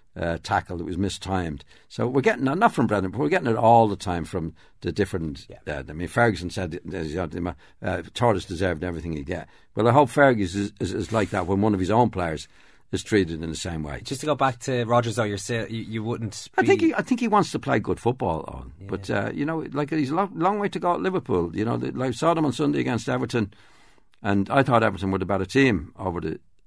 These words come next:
Speaker 1: over the ninety minutes. I know they got a lucky break at the end, um, but he's a long way to go.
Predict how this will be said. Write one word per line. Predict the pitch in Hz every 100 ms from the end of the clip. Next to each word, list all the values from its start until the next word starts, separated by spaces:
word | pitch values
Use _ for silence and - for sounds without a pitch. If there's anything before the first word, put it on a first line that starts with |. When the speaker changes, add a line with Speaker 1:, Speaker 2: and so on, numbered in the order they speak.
| -
Speaker 1:
over | - 87
the |
ninety | 87 85 80
minutes. | 80 80
I | 92
know | 101 120
they |
got | 104 104
a | 95
lucky | 92 98 -
break | 82 98 90
at | 87
the | 92
end, | 98 92 82 - - - - - -
um, | 90 87 85 85 85 85 82
but | - 98 -
he's | - 110
a |
long | 147 180
way | 165
to | 156
go. | 123 135 127 82